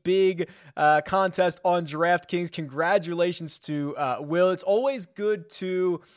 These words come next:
w-, when good people find newfound wealth. Will is, is awesome, so, uh, stoked to see him line his pockets a little bit. And then I got a message, a note from C W, who said he had his best week ever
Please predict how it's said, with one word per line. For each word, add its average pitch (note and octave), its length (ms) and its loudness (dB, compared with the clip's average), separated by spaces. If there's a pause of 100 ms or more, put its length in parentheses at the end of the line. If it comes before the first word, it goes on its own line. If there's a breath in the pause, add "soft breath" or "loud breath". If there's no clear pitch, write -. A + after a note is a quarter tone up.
(420 soft breath)
w-, G3 160 -8
when F#3 160 0
good A3 320 -2
people G3+ 460 -2
find F3 500 -2
newfound F3 480 -2
wealth. B2+ 320 -4
Will F3+ 280 4
is, D#3 380 -4
is C#3 300 -8
awesome, F3+ 420 4
so, D3+ 280 0
uh, C#3+ 200 0
stoked F#3+ 380 -2
to E3 80 -10
see F3 160 -6
him E3 140 -4
line D#3 260 -2
his D#3 160 -6
pockets D3+ 400 0
a - 20 -10
little D3+ 180 -4
bit. D3+ 180 -4 (180 loud breath)
And F#3 100 0
then A#3+ 80 4
I C#4 60 6
got C4 120 8
a B3 40 2
message, A3 400 2
a F#3+ 40 0
note G3+ 280 0
from F#3+ 260 -2
C G#3+ 320 -6
W, G3 760 2
who F#3 160 -6
said G3 260 -2
he G#3 80 -6
had G3 120 0
his E3+ 140 -6
best G#3+ 500 0
week G#3 380 -12 (100)
ever G#3+ 560 0